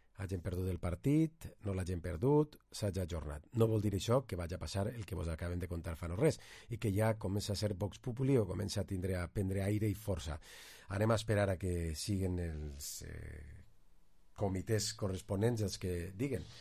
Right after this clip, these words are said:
Però té certa lògica, eh, que puga haver dit, «M'espero una setmana més, parlem del tema Castàlia». Per ara, com diem, resolució oficial damunt la taula, almenys que nosaltres hàgim trobat,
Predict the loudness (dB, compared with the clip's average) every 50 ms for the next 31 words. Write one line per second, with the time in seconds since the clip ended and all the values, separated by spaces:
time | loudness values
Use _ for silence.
0 | -18 -18 -14 -6 -2 0 0 0 0 -2 -4 -2 0 2 4 4 2 2 0 -2
1 | -2 -2 -4 -4 -6 -6 -4 -4 -4 -4 -4 -2 0 2 4 4 4 4 4 4
2 | 4 6 6 4 4 2 -4 -16 -18 -20 -20 -20 -20 -10 -4 -2 0 0 2 6
3 | 6 8 8 8 6 6 4 4 2 2 4 4 4 4 4 2 0 0 0 2
4 | 4 4 4 4 4 2 2 2 2 2 2 2 2 0 -2 -4 -6 -6 -6 -6
5 | -6 -8 -10 -10 -12 -16 -18 -16 -8 -4 -2 0 2 2 2 2 0 -2 -4 -10
6 | -10 -8 -6 -2 2 2 2 2 0 -2 -8 -14 -20 -12 -4 -2 -2 -2 0 -2
7 | -4 -4 -2 0 0 0 0 0 0 0 0 0 -2 -4 -2 2 4 6 6 6
8 | 4 2 -2 -8 -16 -10 -6 -4 -2 2 2 4 2 2 2 2 4 4 4 2
9 | 2 -2 -8 -18 -20 -20 -20 -20 -20 -20 -20 -20 -20 -20 -20 -20 -20 -20 -20 -16
10 | -8 -4 -2 2 2 2 2 2 0 0 0 2 2 2 4 4 4 4 2 2
11 | 0 2 2 2 2 0